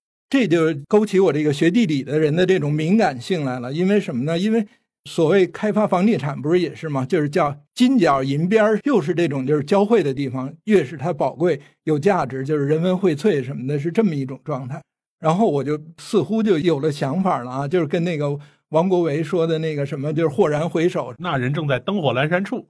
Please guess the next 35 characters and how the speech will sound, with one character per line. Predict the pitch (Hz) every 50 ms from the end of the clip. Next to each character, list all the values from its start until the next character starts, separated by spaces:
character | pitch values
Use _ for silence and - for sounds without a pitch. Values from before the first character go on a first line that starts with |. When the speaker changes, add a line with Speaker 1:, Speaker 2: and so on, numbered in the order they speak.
| _
Speaker 1:
对， | - 226 214 190
对， | 190 202 180 156
有 | 160 170 165
这 | 147 190 226 196
种 | 185 180 185
感 | 185 175 156 135 131
觉 | 139 135 139
了， | 156 170 170
就 | 165 214
是 | 196 180 180 175 - _
一 | - 202 220 233 226
发 | - - 208 202 202
不 | 208 208
可 | 175 151 139 117
收 | - 170 160 156
拾， | 151 170 151
就 | 139 165 156
觉 | - 135 131
得， | 139 156 151
哦， | 151 160 151 151
我 | 127 120 131 127 139 - - _ _
写 | - - - 156
黄 | 139 143 139 147
河， | 151 147 160 143 147
我 | 135 143
应 | 135 147 156
该 | 160 156 156
从 | 147 147 143 139
这 | 165 202 160
点 | 135 123 120
儿 | -
写 | - 151 123 117
起。 | 117 - 151 165 - _ _ _ _
唐 | - - 160 147 190
朝 | 208 175 151 135 143 151 151